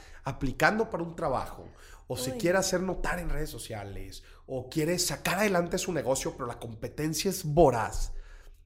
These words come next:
Speaker 1: ¿Qué te hizo sobresalir frente a los demás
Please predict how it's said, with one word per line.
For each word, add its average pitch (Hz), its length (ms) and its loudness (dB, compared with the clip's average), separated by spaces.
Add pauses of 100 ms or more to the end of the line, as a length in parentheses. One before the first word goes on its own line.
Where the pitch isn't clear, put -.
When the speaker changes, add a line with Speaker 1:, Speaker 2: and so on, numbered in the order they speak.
(720)
Speaker 1:
¿Qué 185 460 0 (640)
te 127 120 0
hizo 139 520 -2
sobresalir 107 1000 -8 (240)
frente - 280 -8
a - 20 -2
los 98 120 -4
demás 117 480 -6